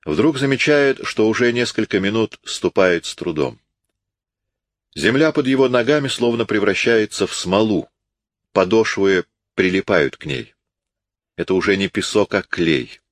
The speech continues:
Отмель как будто сухая, но при каждом шаге, едва переставишь ногу, след заполняется водой. А между тем пейзаж не меняется. Бесконечно тянется берег, он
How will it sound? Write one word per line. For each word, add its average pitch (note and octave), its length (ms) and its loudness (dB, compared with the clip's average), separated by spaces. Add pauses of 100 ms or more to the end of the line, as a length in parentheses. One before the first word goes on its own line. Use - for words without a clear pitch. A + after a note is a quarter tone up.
(760)
Отмель F2+ 460 2
как D#2+ 240 0
будто D#2 640 -2 (260)
сухая, F2 720 -2 (640)
но F2 200 0
при F#2+ 140 -2
каждом A2 380 -2
шаге, C#3+ 460 -2 (480)
едва A2 480 0
переставишь F2 800 -2
ногу, B2 300 -2
след - 460 -2 (260)
заполняется D2+ 840 -4
водой. C2 420 -8 (480)
А E2+ 140 0
между G2+ 300 2
тем D#3 200 0
пейзаж C#3+ 480 0
не C#3+ 100 -4
меняется. F#2 720 -2 (480)
Бесконечно A#2+ 720 0
тянется A#2+ 480 -2
берег, E2+ 420 0
он F#2+ 160 -2